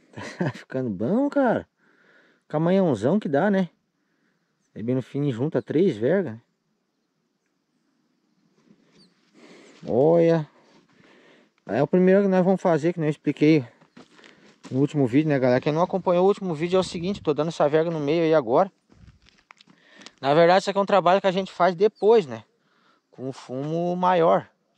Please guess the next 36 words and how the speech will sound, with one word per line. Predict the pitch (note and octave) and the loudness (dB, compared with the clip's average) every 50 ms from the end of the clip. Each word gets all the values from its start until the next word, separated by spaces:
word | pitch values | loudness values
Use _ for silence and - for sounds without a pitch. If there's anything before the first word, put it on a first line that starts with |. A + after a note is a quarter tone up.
| _ _ | _ _
Na | - A2 | -6 -4
hora | A#2+ D3 | -4 -4
que | - | -4
tu | - | -2
vai | C#3 D3+ D3+ E3 | 0 2 2 2
limpar, | F3 E3+ D#3+ C#3+ B2+ - D3+ G#3 | 2 0 -2 -4 -2 0 0 0
capinar | - - - - C#3+ B2 B2+ E3 F#3+ | 0 -4 -8 -10 -10 -10 -6 -6 -6
o | F3+ | -6
fumo. | - - B2 A2+ - _ _ _ _ _ _ _ - | -8 -12 -20 -20 -20 _ _ _ _ _ _ _ -10
Aí | B2 B2+ | -10 -8
tu | - - C3+ | -6 -4 -2
larga | C3 B2 C3 D3+ D#3+ D3 C#3+ | 2 2 2 2 2 0 -2
a | C3 | -4
força, | - - - C3+ D3+ F#3 G3 - - D#3+ | -4 -6 -6 -2 -2 -2 -2 -6 -10 -14
o | |
salitro | - - C#3 A#2+ A#2+ C#3+ F3 - - G#3 F#3 _ _ _ _ _ _ _ - | -10 -6 -6 -6 -6 -6 -10 -10 -12 -16 -18 _ _ _ _ _ _ _ -18
e | - C#3 | -16 -8
passa | - - D#3 E3 - - | -2 0 0 0 0 -2
essa | E3 - - F#3+ E3 | -8 -6 -4 -2 0
verga, | C#3+ D#3+ G3 G3 C#3+ A2+ | 0 0 0 0 -2 -6
né? | G#2+ B2+ B2+ _ _ _ _ _ _ _ _ _ _ _ _ _ _ | -10 -14 -16 _ _ _ _ _ _ _ _ _ _ _ _ _ _
Depois | - B2+ - - B2+ C3 - | -12 -12 -10 -8 -6 -6 -6
tu | - D#3 | -8 -8
capina | - - C#3 - _ - D3 D3 | -4 -4 -4 -4 _ -8 -12 -12
o | |
fumo | C3 - - - E3 G3 G3+ | -12 -14 -12 -10 -8 -8 -6
e | F#3+ | -4
dá | F3 E3 | -2 -2
uma | E3+ F3 | -2 -2
aterrada, | - - F#3+ E3+ D3+ F3 F#3+ F#3 E3 | -2 -2 -2 -2 0 0 0 0 0
ele | E3 E3 | -4 -4
puxa | - - C#3 - | -6 -8 -14 -12
essa | - - A#2+ | -8 -8 -8
terra | - - B2+ C3 C#3 | -6 -4 -4 -4 -4
no | C#3+ C3 | -6 -10
fumo. | - - - D#3 D#3 | -10 -10 -10 -10 -10